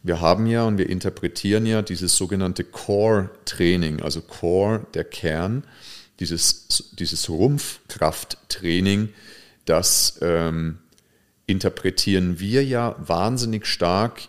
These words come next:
in statische Haltearbeit.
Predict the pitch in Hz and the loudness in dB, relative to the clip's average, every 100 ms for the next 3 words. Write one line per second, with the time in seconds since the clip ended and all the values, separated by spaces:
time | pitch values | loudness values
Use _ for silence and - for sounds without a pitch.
0 | - 95 92 92 - _ _ _ _ _ | 0 2 2 -2 -6 _ _ _ _ _
1 | _ _ - - - 95 90 107 - 104 | _ _ -10 -6 0 4 4 4 0 0
2 | - 98 92 95 - _ _ _ - - | 2 2 2 -2 -10 _ _ _ -8 0
3 | 95 - 104 85 80 80 - - - | 2 4 2 2 0 -2 -4 -8 -14